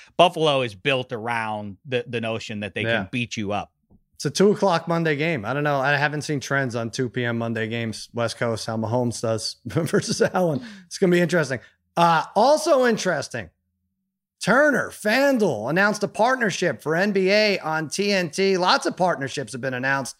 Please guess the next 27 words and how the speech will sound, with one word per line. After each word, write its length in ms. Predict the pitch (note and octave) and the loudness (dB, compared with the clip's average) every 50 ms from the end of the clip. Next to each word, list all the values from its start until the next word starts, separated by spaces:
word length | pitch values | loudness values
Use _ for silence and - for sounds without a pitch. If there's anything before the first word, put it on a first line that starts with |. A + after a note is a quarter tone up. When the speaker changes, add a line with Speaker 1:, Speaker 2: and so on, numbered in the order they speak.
| _ _ _ _ _ | _ _ _ _ _
Speaker 2:
in 100 | - C#3+ | -6 -6
sports 380 | C#3 - - D#3+ D#3+ D#3 D3 - | -6 -4 0 0 0 0 0 -2
betting, 300 | - D3 C#3+ C#3 C#3 C3 | -2 0 0 0 0 -2
but 140 | A#2+ A2+ - | -2 -2 0
this 220 | F#3 F3+ D3 - | 0 0 0 -2
one 280 | D3+ D3+ C#3+ C3 A#2 - _ _ _ _ | -2 -2 -2 -2 -4 -6 _ _ _ _
has 80 | - | -14
the 60 | - A#2 | -12 -10
potential 540 | B2+ A2+ - D3+ D#3 E3+ D#3 B2+ D3+ C#3 | -10 -6 -2 -2 0 0 0 0 0 0
of 80 | C3+ A#2 | -2 -2
being 260 | B2+ C#3+ C3+ C3+ C3+ | -2 -2 -2 -2 0
really 480 | D3+ F#3 A3 A#3 A#3+ A#3 G#3+ F3+ D#3 B2 | 2 4 4 6 6 4 4 2 0 0
great. 380 | A2 C3+ D3 C#3 C#3 C3+ C3+ B2 | 0 0 0 0 0 -2 -4 -4
Why, 380 | B2+ C#3 D3+ D#3+ F3+ G3+ A#3 | -2 0 2 4 4 4 4
you 280 | C4 D4 B3+ A#3+ B3 A#3+ | 2 2 -2 -2 0 2
ask? 360 | B3+ B3+ C4+ C#4+ C#4 - - _ _ _ _ | 2 4 4 2 0 -2 -8 _ _ _ _
Did 140 | - D#3 E3+ | -10 -6 -4
either 220 | F#3+ A3 A3 A#3+ | -2 -2 0 0
of 80 | A#3+ G#3+ | 0 0
you 120 | A#3 A3+ | 0 2
ask 240 | A3+ A#3 A#3 A3+ - | 2 2 2 0 -2
why? 160 | - G#3+ A3 A3 | -2 0 0 0
You 60 | F3 | 0
should 140 | C#3+ - D#3+ | -2 -6 -6
have 80 | C#3+ | -4
asked 220 | C#3+ C#3 C3 - - | -4 -4 -4 -4 -6
why. 260 | C3 C3 B2+ A2+ G2 | -6 -4 -4 -6 -8